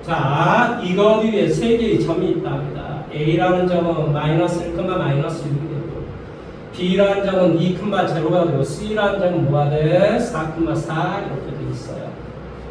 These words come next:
자, 곡선 위에 여기서 이제 그림이, 여러분 그죠? 이제 그림이 그려져 있는데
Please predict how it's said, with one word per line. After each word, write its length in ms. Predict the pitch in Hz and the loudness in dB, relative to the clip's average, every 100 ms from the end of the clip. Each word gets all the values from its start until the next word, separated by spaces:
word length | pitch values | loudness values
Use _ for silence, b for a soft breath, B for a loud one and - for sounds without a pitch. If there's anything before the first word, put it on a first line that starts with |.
| - - - | -14 -14 -2
자, 380 | 156 160 160 160 | 4 6 4 2
곡선 400 | - 202 196 196 | 0 4 4 6
위에 600 | 196 - 151 202 240 269 | 4 4 4 4 4 4
여기서 340 | 160 156 - 185 | 2 0 0 0
이제 100 | 170 | 0
그림이, 960 | 165 165 202 226 220 202 330 147 143 | 2 4 6 6 6 6 6 4 2
여러분 320 | 151 160 160 147 | 2 2 2 0
그죠? 120 | 160 | 0
이제 160 | 151 - - | 0 -2 -2
그림이 580 | 156 180 185 165 135 - | 2 4 4 2 2 0
그려져 340 | 143 160 - | 0 0 0
있는데 460 | 110 - 123 123 | -4 -4 -6 -8